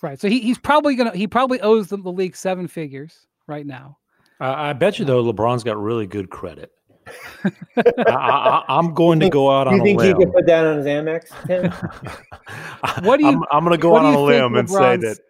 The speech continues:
Speaker 1: what do
Speaker 2: no,
Speaker 1: you think
Speaker 2: it
Speaker 1: LeBron's credit line is on his black
Speaker 2: I
Speaker 1: card?
Speaker 2: don't know what the credit line, it's, you know, it's, uh, but I'm gonna say his credit score is, is, uh, in the eight hundreds. I'm gonna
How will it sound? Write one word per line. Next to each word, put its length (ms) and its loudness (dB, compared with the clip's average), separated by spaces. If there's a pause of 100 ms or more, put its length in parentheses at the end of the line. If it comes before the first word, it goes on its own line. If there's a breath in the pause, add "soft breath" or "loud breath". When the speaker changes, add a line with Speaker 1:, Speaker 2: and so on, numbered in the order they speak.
(260)
Speaker 1:
what 160 -4
do 60 2
Speaker 2:
no, 80 0
Speaker 1:
you 80 4
think 100 -6
Speaker 2:
it 100 -8
Speaker 1:
LeBron's 240 -6
credit 320 -8
line 240 -14
is 340 -20
on 140 -14
his 220 -14
black 300 -12
Speaker 2:
I 80 -6
Speaker 1:
card? 100 2
Speaker 2:
don't 60 0
know 100 2
what 100 -2
the 60 -8
credit 260 -4
line, 320 -8
it's, 460 -10
you 100 -12
know, 160 -8
it's, 160 -10
uh, 140 -10
but 280 -8
I'm 120 -6
gonna 100 -6
say 160 -6
his 160 0
credit 300 0
score 500 -2
is, 160 -10
is, 240 -8
uh, 300 -8
in 120 -12
the 60 -10
eight 160 -10
hundreds. 400 -16
I'm 140 -14
gonna 180 -14